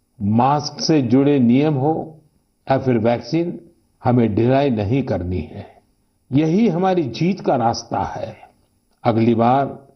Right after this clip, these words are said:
जब हम मन की बात में मिलेंगे, तो देशवासियों के कई और प्रेरणादायक उदाहरणों पर बात करेंगे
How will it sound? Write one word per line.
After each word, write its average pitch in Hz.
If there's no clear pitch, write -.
जब 123
हम 123
मन 135
की 135
बात 120
में 117
मिलेंगे, 147
तो 117
देशवासियों 139
के 151
कई 151
और 208
प्रेरणादायक 131
उदाहरणों 117
पर 110
बात 101
करेंगे 135